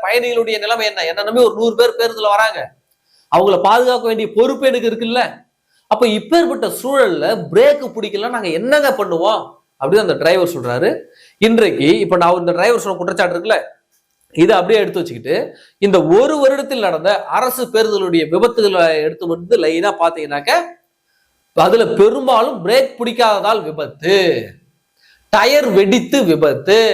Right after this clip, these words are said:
கட்டுப்பாட்டை இப்படி போட மாட்டாங்க. அதாவது டயர் வெடித்து அரசு பேருந்து விபத்துன்னு போட மாட்டாங்க அவ்வளவு சீக்கிரம்,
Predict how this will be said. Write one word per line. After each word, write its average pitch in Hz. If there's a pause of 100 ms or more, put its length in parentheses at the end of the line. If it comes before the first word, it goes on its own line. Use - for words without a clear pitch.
(540)
கட்டுப்பாட்டை 214
இப்படி 175
போட 262
மாட்டாங்க. 190
அதாவது 196
டயர் 220
வெடித்து 247
அரசு 220
பேருந்து 214
விபத்துன்னு 214
போட 214
மாட்டாங்க 208
அவ்வளவு 202
சீக்கிரம், 202